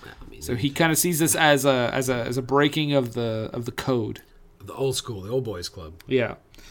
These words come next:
Speaker 2: So the reason he was drawn to this, and sorry, he had not made a film since nineteen sixty-six called A Man for All Seasons,
Speaker 1: Hmm.
Speaker 2: which is also on this list, interestingly enough.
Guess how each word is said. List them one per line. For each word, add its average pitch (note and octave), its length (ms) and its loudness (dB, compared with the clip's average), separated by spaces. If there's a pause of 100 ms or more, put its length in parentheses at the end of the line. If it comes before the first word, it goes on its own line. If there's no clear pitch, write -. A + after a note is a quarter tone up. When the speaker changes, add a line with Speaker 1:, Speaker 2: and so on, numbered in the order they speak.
(420)
Speaker 2:
So E3+ 120 -2
the F#3+ 100 8
reason B3 220 8
he G#3+ 80 4
was F3 100 8
drawn F3+ 280 8
to B2+ 60 -2
this, C#3+ 400 6
and D#3 160 0
sorry, D#3 300 6
he D#3 180 0
had E3+ 320 8
not D#3 200 4
made C3+ 180 8
a C3 40 2
film B2+ 280 2
since B2 240 -4
nineteen B2 320 -2
sixty-six - 800 -4 (320)
called C3 220 4
A - 20 0
Man C#3 300 6
for C#3 160 2
All A#2+ 160 6
Seasons, C#3 500 0
Speaker 1:
Hmm. - 80 -6
Speaker 2:
which A#2+ 140 -4
is A2+ 80 -2
also C#3 260 2
on A#2+ 120 -2
this A2 180 -6
list, C#3 280 0
interestingly A#2 540 -6
enough. A2+ 300 -8